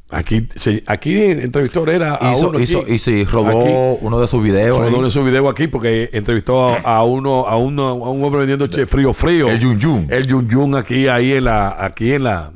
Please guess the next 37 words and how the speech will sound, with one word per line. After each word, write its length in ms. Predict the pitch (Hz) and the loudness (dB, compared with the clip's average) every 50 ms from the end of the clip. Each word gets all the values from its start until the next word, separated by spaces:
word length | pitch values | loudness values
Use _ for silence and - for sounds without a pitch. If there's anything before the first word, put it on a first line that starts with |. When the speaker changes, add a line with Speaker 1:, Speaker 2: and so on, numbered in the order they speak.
| 107 - - - - 92 92 98 | -20 -20 -20 -20 -18 -16 -14 -10
Speaker 1:
en 180 | 98 104 101 | -6 -4 -2
la, 120 | 107 104 87 | -2 -2 -2
en 80 | 104 107 | -2 -2
la 140 | 107 107 120 | 0 0 0
S 160 | 135 - 170 | -2 -2 -4
Street, 280 | 151 - 151 143 139 131 | -6 -4 -2 -2 0 0
ahí 180 | 123 127 135 135 | 0 0 0 0
al 140 | 120 110 | -2 0
lado 280 | 110 117 123 135 135 131 | -2 0 0 0 0 0
de, 180 | 127 120 117 - - - - - - - - - | -2 -2 -6 -8 -20 -20 -20 -20 -20 -20 -20 -10
de 120 | 113 107 117 | -2 0 0
donde 140 | 117 117 107 | 2 0 0
está 120 | - 127 | 0 -2
el 60 | 123 | -2
supermercado. 720 | - 143 123 135 123 123 110 - 123 117 107 98 95 - - - - - - - - 82 73 - - - - | -2 -2 -2 -2 -2 -2 -2 -2 0 0 0 0 -2 -4 -8 -16 -20 -20 -20 -20 -20 -20 -20 -20 -20 -12 -4
Y 100 | 135 143 | 0 0
de 120 | 143 147 | 2 2
verdad 400 | 139 135 123 120 147 202 226 - | 2 0 0 0 0 0 -2 -2
que 140 | 147 143 120 | -4 -8 -6
Chico 260 | 113 120 104 120 98 | -6 -6 -6 -6 -6
Sandy, 420 | 101 127 147 151 147 147 135 - - _ _ _ _ _ _ _ _ _ _ - | -4 -6 -6 -4 -6 -6 -8 -8 -14 _ _ _ _ _ _ _ _ _ _ -14
yo 200 | 135 139 240 269 | -8 -4 -2 0
diría 200 | 277 220 196 160 | 2 2 2 2
que 100 | 147 135 | 2 0
Chico 200 | 131 131 131 117 | 0 2 0 2
Sandy 240 | 113 139 135 123 | 0 0 -2 -2
forma 300 | 92 - 131 123 110 98 | -2 -2 -4 -4 -4 -2
parte 260 | - 123 110 104 101 107 | -2 -2 -2 -2 -2 -6
de 100 | 98 92 | -6 -6
nosotros. 520 | 90 80 - - 82 73 - - - - | -8 -12 -12 -14 -14 -14 -14 -16 -14 -12
Speaker 2:
Sí, 220 | - - 92 82 78 | -6 -4 -2 -2 0
se 80 | - | -2
ha 40 | 95 | -2
convertido 440 | 92 110 104 104 90 82 107 101 95 87 | -2 0 0 0 -2 -2 0 0 0 0
en 80 | 85 | 0
eso, 140 | 82 82 95 | -2 -2 -4
sí. 240 | - - 101 98 - | -6 -8 -10 -10 -10